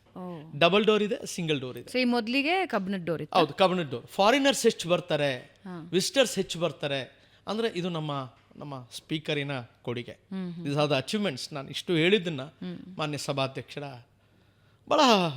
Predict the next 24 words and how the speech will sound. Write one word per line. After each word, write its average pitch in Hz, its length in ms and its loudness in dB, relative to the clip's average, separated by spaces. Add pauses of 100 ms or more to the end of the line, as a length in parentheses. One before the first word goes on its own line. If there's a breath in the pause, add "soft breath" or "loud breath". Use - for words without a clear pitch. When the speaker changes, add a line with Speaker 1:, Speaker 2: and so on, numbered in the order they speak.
(220)
Speaker 2:
ಉತ್ಸಾಹಿ, 196 500 6
Speaker 1:
ಹ್ಮ್. 185 560 -14
Speaker 2:
ಯಂಗೆಸ್ಟ್ 240 520 4
ಸ್ಪೀಕರ್. 147 480 -4
ನಮ್ಮ 143 160 -12
ಇಡೀ 208 420 -2 (120)
ಅಸೆಂಬ್ಲಿಯಲ್ಲಿ 165 840 -4 (320 soft breath)
one 175 120 -4
of 160 120 -4
the 151 140 -2
youngest 175 380 4 (120)
speaker 202 340 -6
ಅಂತಂದ್ರೆ 180 440 -10
ಯು 147 100 -10
ಟಿ 139 140 -16
ಖಾದರ್ 135 300 -20
ಫರೀದ್. - 460 -20
Speaker 1:
ಹ್ಮ್, 175 280 -12
ಹ್ಮ್. 170 320 -14
Speaker 2:
ಆ 208 120 4
ನಿಟ್ಟಿನಲ್ಲಿ 240 400 0
ಆಮೇಲೆ 254 280 0
ಇದೊಂದು 233 280 0
ವಿಶೇಷವಾಗಿ 220 800 -2